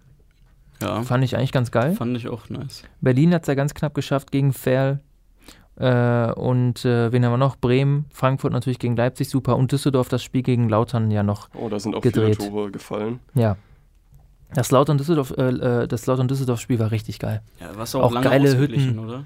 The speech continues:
Speaker 2: Ja, lange ausgeglichen und dann hat Düsseldorf am Ende, also gerade das drei zwei, nee, das vier zwei, ein richtig geiles Tor. Müsst ihr mal so, super geiles Tor.
Speaker 3: Hab mir jetzt nur die Wiederholung, äh, f-, äh, Highlights angeguckt.
Speaker 2: Ja, da war's ja dabei.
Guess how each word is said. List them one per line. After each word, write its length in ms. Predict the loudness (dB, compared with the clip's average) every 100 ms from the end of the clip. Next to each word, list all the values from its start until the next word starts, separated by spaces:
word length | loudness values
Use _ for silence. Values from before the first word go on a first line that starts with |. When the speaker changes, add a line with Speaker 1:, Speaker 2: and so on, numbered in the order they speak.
| -8
Speaker 2:
Ja, 120 | -2 2
lange 240 | 2 2
ausgeglichen 500 | 2 0 0 0 0
und 40 |
dann 140 | 0 0
hat 120 | 0
Düsseldorf 360 | 0 2 0 0
am 100 | 0
Ende, 240 | 2 2
also 240 | 0 -2
gerade 220 | -2 0 0
das 160 | 0
drei 200 | -2 -2
zwei, 260 | -4 -6 -6
nee, 140 | 0 0
das 140 | 0
vier 160 | 0 -2
zwei, 180 | 0 0
ein 60 |
richtig 340 | 0 -4 -6 -10
geiles 280 | -10 -12 -10
Tor. 220 | -8 -10 -14 -4
Müsst 200 | -2 0
ihr 120 | 0
mal 220 | -2 -2
so, 140 | -2 -4 -8 -16 -10
super 260 | -4 -2
geiles 240 | -2 -2 -4
Tor. 200 | -4 -6 -8 -8
Speaker 3:
Hab 60 | -2
mir 80 |
jetzt 160 | -2 0
nur 100 | 0
die 240 | 0 0
Wiederholung, 580 | -2 -4 -2 -2 -2 -4
äh, 160 | -2 -4
f-, 200 | -6 -4
äh, 60 | -2 0
Highlights 360 | 0 0 0 -2
angeguckt. 340 | -4 -2 0
Speaker 2:
Ja, 120 | 0 -2 -10 -4
da 160 | 0
war's 140 | 2 0
ja 80 | 0
dabei. 340 | 2 0 -2